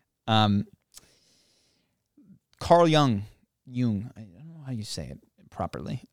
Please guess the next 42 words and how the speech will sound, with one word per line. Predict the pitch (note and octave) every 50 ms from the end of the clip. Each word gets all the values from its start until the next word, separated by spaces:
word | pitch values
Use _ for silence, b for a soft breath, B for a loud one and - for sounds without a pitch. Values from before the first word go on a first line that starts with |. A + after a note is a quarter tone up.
| _ -
Um, | B2 A#2+ A#2 A2+ A2 G#2+ A2+ - _ _ _ _ _ _ _ _ _ _ -
on | C3+ C3+ C3 B2
complexes, | - - D3+ C#3+ C#3+ C3+ - A#2 G#2 - - A#2 -
I | A#2
was | G#2+ G2+ A2+
watching | G2+ G2 - G#2+ G2+
a |
guy | F#2 F#2 F#2 F#2 F#2+
sort | F#2 - - G2+ F2+
of | F2+ -
talk | - G2 F#2 -
about, | G2+ E2+ F2+ F2 F2 - -
um, | - F2+ F2+ F2 E2 E2 B2 C3 - _ _ _ _ _ _ _
him, | - G#2+ G2 F#2+ F#2+ - - _ _ -
uh, | G2+ F#2+ F#2 F2 F2 E2+ - - - _
he | _ - B2+
was | A2 A#2 -
breaking | - A2+ A2 G#2+ - G#2+ G2
down | G#2 F#2+ F2+ F2+ F2
complexes. | - - - G2+ F#2 F2+ - - - - - - - -
So | - - - - G2+
you've | F2+ E2 -
got, | F2 - -
like, | E2 E2 F2 -
the, | E2+ E2 _ _ _
you | - -
know, | - F#2+ A2+ C3+
the | - F2+
mother | E2+ D#2+ -
complex, | - - D2 - - D#2+ - -
the | -
father | - E2 E2 E2+ F2
complex, | - - D#2+ D#2+ - F#2 F2 - - -
these, | F2 E2+ D#2+ - -
these | - E2+ F2 F2+ - - -
issues | A#2+ - - G#2+ F2+ E2 - -
that | F2+ E2+
people | - G2 F#2 - -
carry | - - - F#2 F2 F2 E2+ F#2 - _ -
with | G#2 G2 -
them, | - E2 - - - - _ _ _ _ _ _ _ _ -
um, | G2 F#2+ F#2 F2 F2 E2+